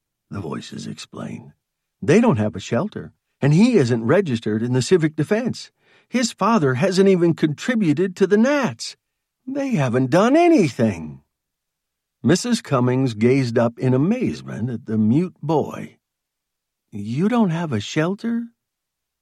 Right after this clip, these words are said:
He shook his head. A strange feeling filled the woman. "But,"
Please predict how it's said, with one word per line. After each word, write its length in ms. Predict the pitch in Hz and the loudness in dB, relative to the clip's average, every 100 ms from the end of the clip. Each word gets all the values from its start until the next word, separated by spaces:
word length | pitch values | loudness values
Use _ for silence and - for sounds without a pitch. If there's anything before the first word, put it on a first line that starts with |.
| _ | _
He 180 | - 98 | -6 -6
shook 260 | - 117 | -2 -4
his 160 | 95 87 | -4 -6
head. 400 | 95 78 73 - _ _ _ _ _ _ - | -6 -6 -10 -20 _ _ _ _ _ _ -10
A 80 | |
strange 400 | - 180 226 240 | 0 2 2 0
feeling 500 | - 147 120 110 123 | 0 2 2 2 0
filled 400 | 127 - 151 131 | 0 0 2 2
the 80 | 123 | -2
woman. 420 | 123 123 78 78 - _ _ _ _ _ | -2 -2 -4 -10 -20 _ _ _ _ _
"But," 460 | 135 160 156 - | -4 -4 -4 -10